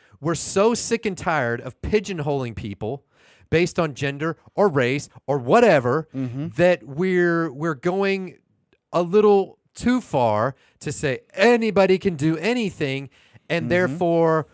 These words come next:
Speaker 1: we don't want to look at them in a light that limits them, right?
Speaker 2: Right.
Speaker 1: But, but to your point, it's not about limiting people. It's about saying certain people of a certain type gravitate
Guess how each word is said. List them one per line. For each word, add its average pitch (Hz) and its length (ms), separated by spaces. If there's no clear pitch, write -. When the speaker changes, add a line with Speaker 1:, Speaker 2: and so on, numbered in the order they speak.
Speaker 1:
we 196 280
don't 175 300
want 160 260
to 151 240
look 156 420
at 175 140
them 151 260
in 147 120
a 139 100
light 151 400
that 123 140
limits 143 440
them, 82 200
right? 139 400
Speaker 2:
Right. 220 400
Speaker 1:
But, - 100
but 175 180
to 180 120
your 214 200
point, 113 520
it's - 160
not 180 160
about 214 240
limiting 208 500
people. 147 380
It's 139 120
about 160 240
saying 170 440
certain 208 600
people 165 640
of 147 160
a 147 40
certain 220 460
type 113 380
gravitate 170 960